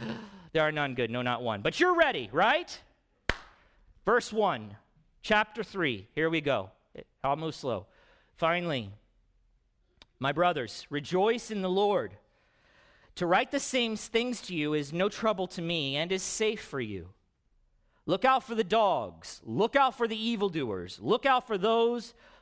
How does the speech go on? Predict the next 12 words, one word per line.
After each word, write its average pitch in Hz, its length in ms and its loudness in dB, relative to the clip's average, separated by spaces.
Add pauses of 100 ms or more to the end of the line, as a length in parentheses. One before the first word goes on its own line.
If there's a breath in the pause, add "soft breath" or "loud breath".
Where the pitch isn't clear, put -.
who 196 160 0
mutilate 190 580 2 (220)
the 165 80 0
flesh. 214 680 0 (220)
Okay? 135 220 -4 (180)
Pause. 117 280 -2 (300 loud breath)
These 233 520 0
stinging 240 440 0
descriptions, 220 880 -4
this 120 120 -14
is 151 140 -10
review, 160 360 -2